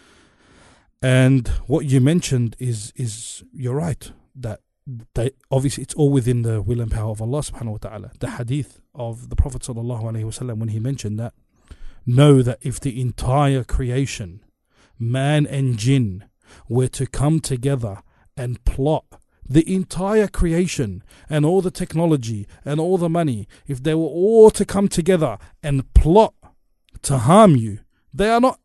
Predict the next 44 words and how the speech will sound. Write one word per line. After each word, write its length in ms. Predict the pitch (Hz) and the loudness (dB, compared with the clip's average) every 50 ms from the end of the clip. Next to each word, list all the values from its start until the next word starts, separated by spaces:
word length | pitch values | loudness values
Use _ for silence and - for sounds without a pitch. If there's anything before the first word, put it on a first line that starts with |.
| - 196 | -8 -2
going 260 | 214 240 240 240 220 | 2 2 4 2 2
to 120 | - 233 | 2 4
be 100 | 190 214 | 4 4
able 280 | 180 220 240 233 202 214 | 4 6 4 6 6 6
to 60 | 208 165 | 6 6
harm 300 | 135 202 214 220 226 226 | 4 4 4 4 4 4
you 180 | 226 240 233 - - - - - _ - | 4 4 2 -2 -4 -16 -20 -20 _ -12
except 560 | 127 123 - - - 165 175 160 - - - | -12 -10 -8 -6 -2 0 0 0 0 -2 -2
with 240 | 139 139 127 117 113 | -2 -4 -4 -4 -2
that 200 | 143 151 151 110 | -2 -2 -2 -4
which 240 | 139 135 135 - - - | -4 -6 -6 -6 -8 -12
Allah 560 | - 139 127 120 117 120 120 127 139 143 135 | -8 -6 -6 -4 -4 -2 0 0 2 2 2
has 220 | 117 117 113 113 | 0 -2 -4 -4
already 400 | - 131 120 120 123 127 127 131 | -6 -6 -4 -2 -2 0 -2 -2
decreed 600 | 123 127 117 104 123 - - - - 127 127 113 - | -4 -6 -10 -10 -10 -8 -4 -2 -2 -2 -2 -4 -8
for 140 | - - 107 | -14 -18 -18
you. 200 | 104 98 104 - _ _ _ _ _ _ _ _ _ _ _ _ _ _ _ _ _ _ - - - - | -20 -20 -20 -20 _ _ _ _ _ _ _ _ _ _ _ _ _ _ _ _ _ _ -20 -12 -2 2
And 140 | 156 165 | 4 4
if 140 | 175 175 - - | 4 4 2 0
they 160 | 196 196 190 | -2 0 0
were 180 | 214 220 220 | 2 4 4
all 280 | 214 - 226 247 254 254 | 4 2 0 0 0 -2
to 120 | - - 240 | -2 -2 -6
come 220 | - - 240 233 208 | 0 2 2 2 2
together 520 | - 220 175 165 160 139 120 113 - 110 - _ _ _ _ _ - | 0 -2 0 0 0 0 0 -6 -10 -12 -18 _ _ _ _ _ -4
in 180 | - 165 165 170 | 0 0 0 0
order 300 | - 196 190 190 190 180 | 0 0 2 2 2 0
to 160 | - - 175 | -2 -2 -4
benefit 420 | 160 170 175 180 175 - - 180 135 | 0 0 0 0 0 -2 -2 -6 -6
you, 300 | 160 156 170 170 170 - | -4 -4 -2 -2 -2 -4
you 260 | - 143 139 156 160 | -6 -4 -2 0 2
will 180 | 160 156 147 147 | 2 0 0 -2
not 280 | 156 170 165 - 139 131 | -4 -6 -8 -8 -4 -4
benefit 400 | 151 156 156 147 - - - - | -2 -2 -2 -4 -6 -8 -10 -8
more 280 | 147 143 151 156 156 | -6 -4 -4 -4 -4
than 220 | 135 131 120 123 131 | -4 -6 -8 -6 -6
that 180 | 143 127 110 | -6 -8 -8
which 200 | 131 139 131 - - | -8 -10 -10 -10 -12
Allah 380 | 135 131 123 120 127 135 135 120 | -10 -10 -8 -6 -4 -4 -4 -4
has 180 | 117 120 123 - | -6 -8 -8 -10
already 340 | 123 120 123 127 127 127 | -12 -10 -8 -8 -8 -8
decreed 400 | 120 120 120 - - 120 113 113 | -8 -10 -14 -14 -14 -16 -16 -16
for 140 | - - 104 | -18 -20 -20
you. 140 | 101 113 120 | -20 -20 -20